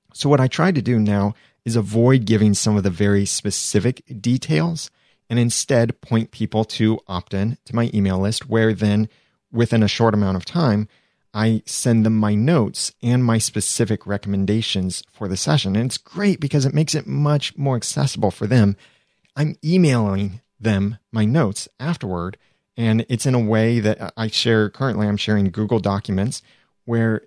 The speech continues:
they can then just click on the link or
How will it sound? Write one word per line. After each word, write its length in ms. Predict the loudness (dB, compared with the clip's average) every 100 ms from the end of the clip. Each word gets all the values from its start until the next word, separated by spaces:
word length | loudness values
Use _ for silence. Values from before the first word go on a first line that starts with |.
| _
they 160 | -4
can 280 | -2 0 0
then 420 | 2 2 2 0 -6 _ _
just 220 | -8 -6
click 240 | -2 0
on 100 | 2
the 80 | 2
link 340 | 2 0 -2 _ _ _ _
or 340 | -2 0 0